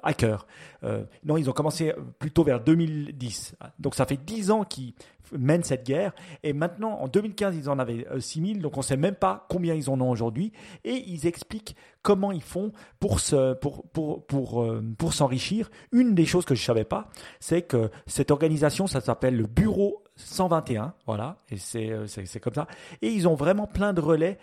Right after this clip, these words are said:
partout. Et ils ont aussi des relais où c'est eux qui ont attaqué, euh, ce qu'ils appellent, euh, tout ce qui était, euh, euh,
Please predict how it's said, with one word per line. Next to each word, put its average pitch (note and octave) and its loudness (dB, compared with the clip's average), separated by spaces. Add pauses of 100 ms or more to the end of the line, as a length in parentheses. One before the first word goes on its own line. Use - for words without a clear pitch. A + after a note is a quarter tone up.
(240)
partout. D#3+ -4 (300)
Et D3+ -4
ils C3+ -4
ont C#3+ -4
aussi D#3 -6
des C#3+ 0
relais D3 6
où D#3 4
c'est - 0
eux E3 8
qui - -6
ont B2+ -2
attaqué, D3 -2 (280)
euh, A#2+ 0
ce - -10
qu'ils C3 -2
appellent, C3 4
euh, B2 2
tout D3 -2
ce - -4 (160)
qui C3 -6
était, B2 2
euh, A#2+ 0 (320)
euh, A2 -4